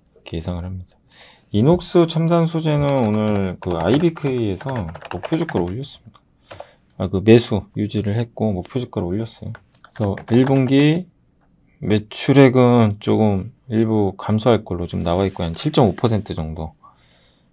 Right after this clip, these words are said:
예. 오엘이디 티비 매출이 좀 부진할 것 같아요. 예, 할 걸로 좀 전망을 하고 있습니다. 음. 그리고 일 분기 영업이익은 기대보단 좀 괜찮을 것 같아요.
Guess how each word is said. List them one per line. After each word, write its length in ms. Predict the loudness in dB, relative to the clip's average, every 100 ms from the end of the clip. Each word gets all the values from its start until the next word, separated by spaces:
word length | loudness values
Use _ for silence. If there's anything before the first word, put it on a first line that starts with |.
| _ _ -12
예. 200 | -12 -12 -16 _ _ -4
오엘이디 520 | 6 8 10 8 2
티비 480 | 0 0 4 4 6
매출이 440 | 2 0 -2 -4 -2
좀 160 | -6
부진할 300 | -6 -2 -2
것 240 | -4 -10 -12
같아요. 200 | -16 -16 _ _ _ -14
예, 80 | -14 -10
할 220 | -10 -8
걸로 300 | -6 -4 -4
좀 180 | -6 -8
전망을 400 | -6 -4 -4 -4
하고 140 | -8
있습니다. 380 | -10 -14 -20 -20 _ _ _ -14 -12 -12 -16 _ _ _ _ _ _ -12
음. 220 | -12 -12 -18 _ _ _ _ -6
그리고 580 | -4 0 0 0 -4 -8
일 160 | -2 0
분기 260 | 2 4 4
영업이익은 920 | 6 4 4 2 2 2 0 -2 -6
기대보단 640 | 2 8 8 8 4 2
좀 200 | -2 -4
괜찮을 400 | -4 -2 -2 -2
것 100 | -6
같아요. 360 | -14 -14 -16